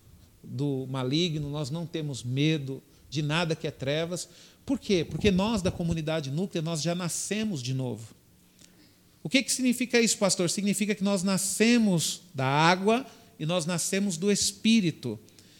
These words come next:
E nós, pelo fato de nós nascermos de novo, nós ganhamos o direito de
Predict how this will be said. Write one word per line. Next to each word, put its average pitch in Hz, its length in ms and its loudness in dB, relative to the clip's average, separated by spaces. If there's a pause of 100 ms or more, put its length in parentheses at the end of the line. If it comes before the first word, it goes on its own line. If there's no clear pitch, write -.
(120)
E 170 100 2
nós, 220 600 6
pelo 202 240 4
fato 240 340 4
de 226 60 8
nós 208 220 8
nascermos 214 560 6
de 175 80 6
novo, 180 420 6
nós 180 160 4
ganhamos 202 460 4
o 202 80 4
direito 175 580 6
de 190 380 6